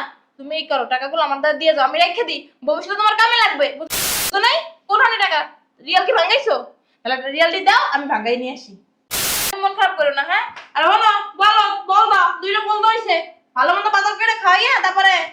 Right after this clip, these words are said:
পুতরে পাঠাই দাও, হ্যাঁ? ভালো মন্দ বাজার কইরো আবার, ভালো মন্দ বাজার কইরো।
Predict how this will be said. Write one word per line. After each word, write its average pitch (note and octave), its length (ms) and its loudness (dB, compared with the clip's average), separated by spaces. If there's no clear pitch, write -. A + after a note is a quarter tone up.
পুতরে E4+ 240 0
পাঠাই D#4+ 300 2
দাও, - 140 -4
হ্যাঁ? A4 220 0
ভালো C4+ 180 0
মন্দ G4+ 180 -2
বাজার D#4+ 260 -2
কইরো C#4+ 200 -6
আবার, A#3 220 -2
ভালো A#3+ 220 2
মন্দ A#4 240 4
বাজার D#4+ 280 2
কইরো। B3+ 240 -6